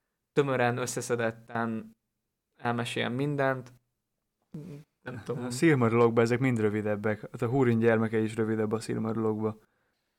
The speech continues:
Speaker 2: Én szerintem belekezdhetünk. Úgyis az érdekel leginkább mindenkit egyrészt, hogy miről szól. Nagy vonalakban gondolom meg, hogy esetleg van-e valami olyan dolog mögötte, ami még érdekesség. Hülyeségeinket magyarázzuk, az kevésbé izgalmas.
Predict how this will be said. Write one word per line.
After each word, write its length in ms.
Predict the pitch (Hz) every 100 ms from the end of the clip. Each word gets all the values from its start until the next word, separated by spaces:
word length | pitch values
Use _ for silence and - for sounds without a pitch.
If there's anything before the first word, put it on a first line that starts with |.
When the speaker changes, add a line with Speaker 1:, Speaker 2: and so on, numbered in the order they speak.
| _ -
Speaker 2:
Én 140 | 165
szerintem 260 | 165 156 131
belekezdhetünk. 760 | 131 123 123 - 113 113 117
Úgyis 260 | 151 131 -
az 140 | 131
érdekel 400 | 123 120 117 113
leginkább 360 | 117 120 110 110
mindenkit 420 | 110 110 110 110
egyrészt, 320 | 120 113 110
hogy 80 | 123
miről 300 | 117 113 101
szól. 400 | 95 139 143 139 _ _
Nagy 180 | 117 110
vonalakban 460 | 113 110 113 110 113
gondolom 400 | 120 139 139 135
meg, 140 | 131
hogy 140 | 135
esetleg 320 | 131 127 135 123
van-e 200 | 127 117
valami 460 | 120 123 120 120
olyan 240 | 120 110 110
dolog 240 | 117 110
mögötte, 500 | 117 120 120 - 127
ami 280 | 117 117 - - -
még 160 | 120
érdekesség. 800 | - 110 - - - - - - _ _ _ _ _
Hülyeségeinket 680 | - 113 - 113 113 110 110
magyarázzuk, 540 | 113 110 107 107 107 107
az 120 | 101
kevésbé 540 | 107 101 98 101 101
izgalmas. 540 | 98 104 98 - -